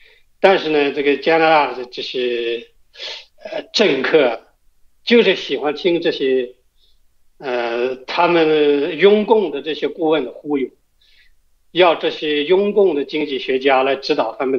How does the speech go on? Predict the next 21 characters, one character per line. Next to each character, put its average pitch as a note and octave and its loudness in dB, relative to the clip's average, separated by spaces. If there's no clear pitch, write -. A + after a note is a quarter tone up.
的 - -6
这 A2+ -12
个 G#2+ -14
加 D#3+ 4
拿 D#3 4
大 D3+ 4
的 B2+ -6
经 C#3+ -2
济 A#2+ -6
发 B2+ 2
展。 G#2+ -6
所 F3+ 2
以 F3 4
他 E3+ -4
们 E3 2
很 C#3 -4
多 F3 4
的 F3+ 4
时 D3 -4
候 C#3 -2
啊， A#2 -4